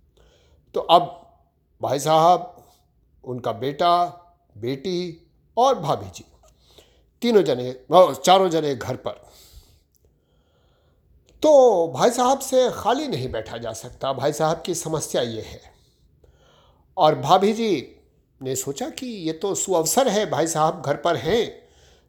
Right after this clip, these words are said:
तो इनके लिए कुछ अच्छे पकवान, भोजन का इंतज़ाम भी किया जाए। देखिए, अभी तीसरा ही दिन है, तो भाभी जी के विचार तो बड़े पुण्य हैं। और भाभी जी ने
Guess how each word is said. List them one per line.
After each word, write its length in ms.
तो 80
इनके 320
लिए 420
कुछ 160
अच्छे 680
पकवान, 480
भोजन 520
का 160
इंतज़ाम 540
भी 120
किया 280
जाए। 200
देखिए, 260
अभी 120
तीसरा 400
ही 140
दिन 200
है, 120
तो 140
भाभी 280
जी 120
के 160
विचार 340
तो 140
बड़े 180
पुण्य 320
हैं। 280
और 300
भाभी 240
जी 120
ने 240